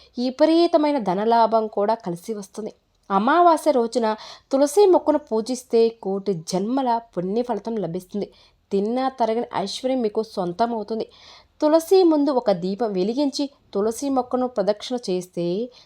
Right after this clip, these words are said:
మీ ఇంట్లో పుష్కలంగా డబ్బు ఉంటుంది. ఈ అమావాస్య రోజున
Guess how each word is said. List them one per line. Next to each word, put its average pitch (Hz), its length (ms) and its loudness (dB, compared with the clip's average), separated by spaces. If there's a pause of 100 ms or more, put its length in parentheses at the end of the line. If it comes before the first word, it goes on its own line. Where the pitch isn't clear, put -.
(140)
మీ 269 180 2
ఇంట్లో 269 300 0
పుష్కలంగా 233 960 -4
డబ్బు 180 380 -4
ఉంటుంది. 190 360 -10 (420)
ఈ 302 180 6
అమావాస్య 247 600 4
రోజున 233 260 2